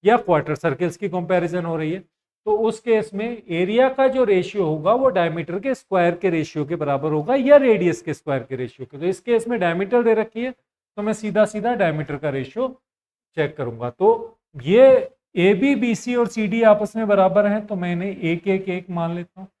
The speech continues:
इसकी डायमीटर एक है, तो इसका एरिया कितना होगा?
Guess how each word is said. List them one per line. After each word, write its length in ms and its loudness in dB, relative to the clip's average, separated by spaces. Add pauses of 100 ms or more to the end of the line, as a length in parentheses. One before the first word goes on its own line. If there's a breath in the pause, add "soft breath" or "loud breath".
(240)
इसकी 360 -2
डायमीटर 520 2
एक 420 2
है, 120 2
तो 140 0
इसका 560 0 (100)
एरिया 460 4
कितना 380 -4
होगा? 360 -8